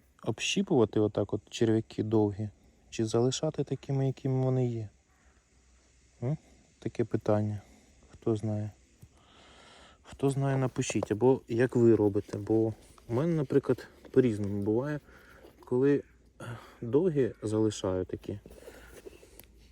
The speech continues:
черв'яки, то маленька риба їх об-, обдьоргує. А буває, якщо на точці є велика риба, то воно відразу бере.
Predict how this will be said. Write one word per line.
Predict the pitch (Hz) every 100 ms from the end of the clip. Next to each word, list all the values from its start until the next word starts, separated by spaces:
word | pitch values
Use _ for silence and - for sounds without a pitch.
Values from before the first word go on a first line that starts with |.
| - -
черв'яки, | - 101 107 104 98 98 - - - - - - - -
то | - 123 131 135 135 131 127 120 - -
маленька | 120 127 151 147 131
риба | 127 139 127
їх | 117 -
об-, | 113 - - - - - - _ _ - - -
обдьоргує. | 120 113 110 98 95 98 98 - - - - - - - - - - - - - - - - -
А | 110
буває, | 110 120 165 156
якщо | 147 -
на | 139
точці | - 139 - 135
є | 139
велика | 139 151 196 135
риба, | 113 98 95 101 - - - - - _ _ - - - -
то | -
воно | 120 147 151
відразу | 139 110 101 101
бере. | 98 95 92 101